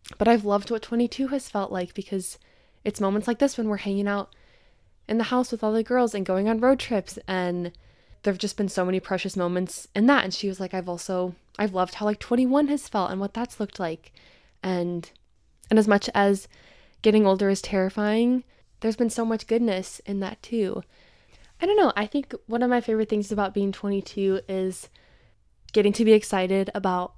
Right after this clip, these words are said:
all that the future holds and not knowing what that looks like and just having this, all these visions and dreams for it, um, while still having so much solid ground and so much support from my friends and my family. I don't feel like I,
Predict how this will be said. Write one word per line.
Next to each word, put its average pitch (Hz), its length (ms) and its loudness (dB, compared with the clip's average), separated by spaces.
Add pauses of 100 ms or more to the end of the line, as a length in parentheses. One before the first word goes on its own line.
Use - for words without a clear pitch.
(140)
all 185 120 4
that 190 140 2
the 196 100 0
future 190 360 -4
holds 180 520 0
and 190 100 -2
not 180 180 -4
knowing 180 220 0
what 180 140 -4
that 175 160 -6
looks 175 280 -8
like 208 380 -2
and 190 80 -8
just 185 180 -6
having 185 320 -2
this, 175 300 -4 (640)
all 208 100 4
these 208 180 4
visions 208 340 6
and 208 140 4
dreams 190 340 0
for 220 260 2
it, 262 220 2 (280)
um, 196 520 -2 (800)
while 214 140 4
still 208 200 0
having 185 560 -2 (840)
so 202 200 2
much 196 200 2
solid 185 400 0
ground 170 400 -4
and 185 120 -6
so - 160 -4
much 180 180 -4
support - 520 -8
from 180 520 -8 (720)
my 190 100 4
friends 180 260 -2
and 180 80 0
my 185 120 -2
family. - 540 -10
I 190 80 0
don't 190 160 0
feel 196 200 0
like 185 180 0
I, 185 380 -2